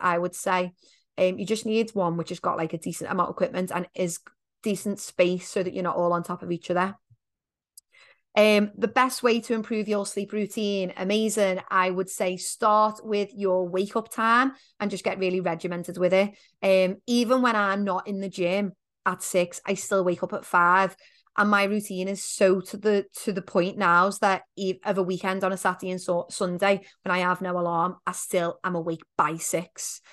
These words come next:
I start waking up at quarter to five and then I know that I can go back to sleep, so I do. Um,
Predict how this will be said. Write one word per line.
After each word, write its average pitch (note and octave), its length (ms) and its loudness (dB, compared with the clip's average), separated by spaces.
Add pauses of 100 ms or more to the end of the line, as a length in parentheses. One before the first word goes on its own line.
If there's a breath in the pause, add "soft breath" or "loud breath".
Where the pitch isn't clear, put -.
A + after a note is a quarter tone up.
(160 soft breath)
I - 20 -2
start G#3 320 6
waking G#3+ 220 2
up F#3 100 -4
at A3 80 -2
quarter F#3+ 300 0
to F3+ 100 -12
five F3 380 2
and F#3 40 -6
then F3+ 60 -6
I F3 80 -6
know E3+ 220 -4
that F3 100 -2
I F#3+ 60 -4
can F#3 100 -8
go F3 80 2
back E3+ 160 -2
to - 80 -16
sleep, E3+ 240 -10
so F3 180 -2
I F3+ 40 0
do. E3+ 300 -2 (440 loud breath)
Um, G3 480 4